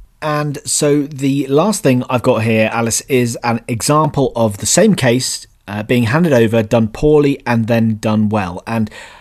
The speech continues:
I have to say that in the past, I have had colleagues who are a bit laissez-faire with their handover. And so this is just a functional example of how someone might hand over in a laissez-faire way. So let's say you come to hand over and this is handed over to you.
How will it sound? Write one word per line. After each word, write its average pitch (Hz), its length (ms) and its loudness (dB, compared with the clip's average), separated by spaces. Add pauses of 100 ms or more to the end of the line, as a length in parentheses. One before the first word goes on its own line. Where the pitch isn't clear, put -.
(180)
I 131 60 -4
have 175 160 0
to 165 100 -4
say 151 180 4
that 131 140 0
in 190 120 2
the 202 60 4
past, 117 520 -2
I 123 160 2
have 120 260 -2
had 113 240 -6
colleagues 117 440 -4
who 123 220 -4
are 117 200 0
a 120 60 -6
bit 135 320 0
laissez-faire 139 960 -2 (160)
with 139 280 -6
their 135 300 0
handover. 147 480 2
And 131 100 -4
so 139 180 0 (420)
this 156 140 0
is 202 100 2
just 151 140 -2
a 226 40 -2
functional 139 500 -2
example 117 420 -2
of 107 80 -6
how 127 400 -2
someone 117 360 0
might 147 220 2
hand 110 200 -4
over 104 300 -4 (380)
in 113 280 0
a 104 160 -4
laissez-faire 123 680 0
way. 92 280 -4
So 123 220 2 (420)
let's 160 180 0
say 131 120 0
you 110 260 0
come 190 180 2
to 131 80 -4
hand 120 180 0
over 113 240 2
and 107 220 -2
this 131 360 -2
is 110 400 -2 (200)
handed 104 280 -4
over 95 160 -4
to 92 160 -10
you. 76 120 -16